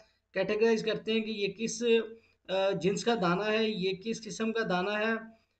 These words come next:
ये, अगर ये सुपर का दाना है तो उसकी length और होगी, अगर ग्यारह इक्कीस का दाना है तो और होगी,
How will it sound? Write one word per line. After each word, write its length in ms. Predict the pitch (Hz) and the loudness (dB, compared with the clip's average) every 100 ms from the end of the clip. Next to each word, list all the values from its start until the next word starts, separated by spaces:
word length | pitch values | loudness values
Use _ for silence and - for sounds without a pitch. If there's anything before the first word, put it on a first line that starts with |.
| _ - | _ -6
ये, 300 | 147 175 185 | -2 -2 -2
अगर 240 | 196 185 214 | -4 -2 0
ये 120 | 220 | 0
सुपर 340 | - 151 208 | -2 -4 0
का 120 | 220 | 0
दाना 220 | 233 202 208 | 0 0 -2
है 100 | 214 | -2
तो 60 | |
उसकी 180 | 196 214 | -4 -2
length 200 | 185 190 | -4 -2
और 240 | 180 180 | -2 -2
होगी, 240 | 208 208 208 | -2 -4 -4
अगर 220 | 196 196 | -2 -2
ग्यारह 240 | 160 156 | 0 2
इक्कीस 260 | 185 185 214 | 2 -2 -8
का 100 | 208 | -6
दाना 220 | 180 180 | -4 -4
है 80 | 190 | -4
तो 240 | 175 170 | -4 -2
और 80 | 202 | -2
होगी, 480 | 208 202 190 214 - | -2 -6 -6 -8 -12